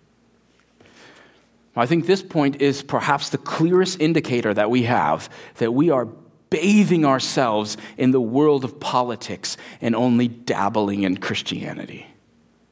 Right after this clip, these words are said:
And this reclassification of people into different groups,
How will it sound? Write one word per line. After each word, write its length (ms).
And 80
this 140
reclassification 1300
of 220
people 640
into 160
different 420
groups, 560